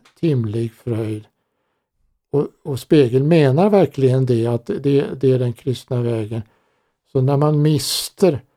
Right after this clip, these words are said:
så kan man samtidigt ha all min fröjd, all min glädje i, i Kristus. Så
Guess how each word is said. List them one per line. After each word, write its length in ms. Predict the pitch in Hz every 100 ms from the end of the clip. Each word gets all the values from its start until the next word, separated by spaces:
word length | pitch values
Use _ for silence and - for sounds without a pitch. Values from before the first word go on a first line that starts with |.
| _ _ _ _ _
så 100 | 147
kan 180 | 135 143
man 180 | 139 131
samtidigt 1040 | - 156 147 117 107 _ - 143 135 131 _ _ _ _
ha 300 | 135 131 - _ _
all 480 | - 139 131 120 123 - _ _ _
min 360 | 135 127 117 - _
fröjd, 380 | - 131 123 120 127
all 240 | 139 127
min 200 | 123 123
glädje 600 | 120 131 123 110 101 113
i, 360 | 113 127 113 -
i 320 | 123 110 110 -
Kristus. 880 | 135 127 - - 113 113 - - - _ _ _ _ _ _ -
Så 220 | 127